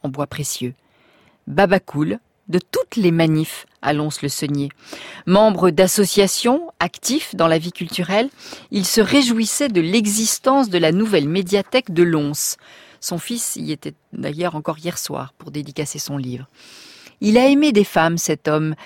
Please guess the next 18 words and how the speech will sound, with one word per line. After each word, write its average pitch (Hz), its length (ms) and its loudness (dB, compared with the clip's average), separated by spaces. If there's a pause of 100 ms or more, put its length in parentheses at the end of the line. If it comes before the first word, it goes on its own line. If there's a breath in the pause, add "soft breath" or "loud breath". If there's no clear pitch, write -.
(180 loud breath)
Elles 175 160 4
ne 180 80 4
sont 156 180 -2
pas 143 140 0
toujours 143 280 -6
restées, 151 600 -4
malgré 147 540 -2
son 156 160 -4
petit 147 320 -4
appartement, 160 560 -2 (420 loud breath)
arrangé 196 600 0 (100)
délicieusement. 156 880 0 (760 loud breath)
Cet - 260 0
homme 302 140 6
si 226 300 2
doux 208 340 2
et 226 100 8
attentionné 190 800 2